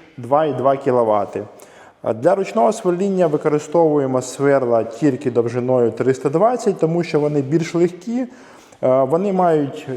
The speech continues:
бічну канавку, яка зменшує затирання, тому що під час ручного сверління це постійно відбувається.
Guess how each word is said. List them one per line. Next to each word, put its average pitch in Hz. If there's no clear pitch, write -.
бічну 151
канавку, 196
яка 185
зменшує 175
затирання, 165
тому 147
що 147
під 147
час 147
ручного 135
сверління 135
це 131
постійно 127
відбувається. 123